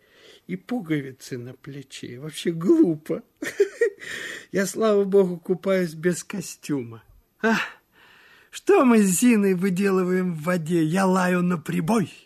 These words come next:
а она бросает в меня мячик, но он большой, скользкий, а рот у меня маленький.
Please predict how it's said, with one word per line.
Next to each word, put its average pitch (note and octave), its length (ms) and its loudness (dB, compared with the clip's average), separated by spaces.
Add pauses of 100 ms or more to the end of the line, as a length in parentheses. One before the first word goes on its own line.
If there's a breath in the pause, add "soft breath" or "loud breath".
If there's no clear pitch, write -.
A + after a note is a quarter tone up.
(440 loud breath)
а D3 140 -4
она F3 200 2
бросает E3 480 -2
в - 40 -6
меня E3 220 -4
мячик, E3 680 -4
но D3 140 -6
он D#3 120 -2
большой, D#3+ 440 -2
скользкий, D#3 640 -2
а C3+ 60 -4
рот C#3 180 -6
у C3+ 40 -6
меня C3 180 -4
маленький. C#3 520 -8